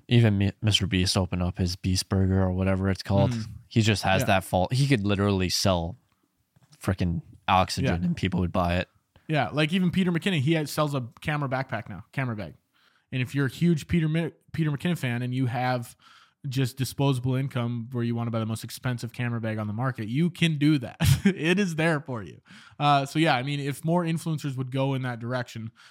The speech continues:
Speaker 2: it might get oversaturated with some people thinking, "Oh, I'm this big influencer." But, uh, I know, like, You Betcha. Have you seen the You Betcha guy? Like, if he was
Speaker 1: Yeah.
Speaker 2: to create some Midwest product, I'm sure a lot of his Midwest people would wanna buy that.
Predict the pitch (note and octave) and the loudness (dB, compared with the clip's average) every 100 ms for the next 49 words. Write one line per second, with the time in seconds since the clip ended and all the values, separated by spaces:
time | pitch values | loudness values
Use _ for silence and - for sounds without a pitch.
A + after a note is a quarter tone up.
0 | - _ - C3 C3+ C3 B2+ A#2+ A#2+ A#2+ | -20 _ -4 2 2 2 0 -2 -2 -2
1 | A2+ B2 A#2+ A#2 A2 A#2+ A#2 A2 A#2+ A#2+ | -2 -2 -4 -4 -4 -4 -6 -4 -4 -4
2 | A2 A#2 A2+ A#2 C3+ F3 D3+ D3 - D3+ | -6 -6 -8 -6 -4 -4 -4 -6 -6 -4
3 | D3+ C#3 C3 B2 A#2 A2 A#2 - A#2+ A2 | -4 -6 -6 -6 -8 -10 -10 -6 -6 -6
4 | - - _ - A#2 A2 G2+ C3 C3+ C#3 | -12 -20 _ -8 -4 -4 -4 -4 0 0
5 | C3+ C3 B2+ A#2+ B2 A#2 C3+ C3 B2 B2+ | 0 0 -2 -4 -8 -4 -2 -2 -2 -4
6 | - D3 D3 _ _ _ _ A#2+ A#2 A#2 | -4 -6 -6 _ _ _ _ -8 -6 -4
7 | B2 A#2+ A2+ A2+ A2+ A2+ - C3 C3 C#3+ | -4 -4 -4 -4 -4 -6 -8 -8 -6 -6
8 | - _ _ _ _ _ C3+ C3 C3 - | -10 _ _ _ _ _ -6 -4 -4 -4
9 | C#3+ D#3 C#3+ D3 C3+ B2 - C3+ C#3 C3+ | -2 0 -2 -2 -4 -4 -6 -4 -4 -4
10 | C3 B2 B2+ C3+ C3 C#3 A2+ - D3 C#3+ | -4 -2 -2 -2 0 -2 -2 -4 0 0
11 | A#2 B2 - _ _ A2+ A2+ - B2 B2 | 0 -6 -12 _ _ -10 -8 -4 -4 -2
12 | B2+ A#2+ A#2 B2 B2+ B2+ B2 - C3+ A#2 | -4 -4 -6 -4 -4 -4 -6 -4 -6 -4
13 | G#2+ G#2+ G#2+ G#2+ G#2+ G#2 - | -8 -8 -8 -8 -6 -8 -10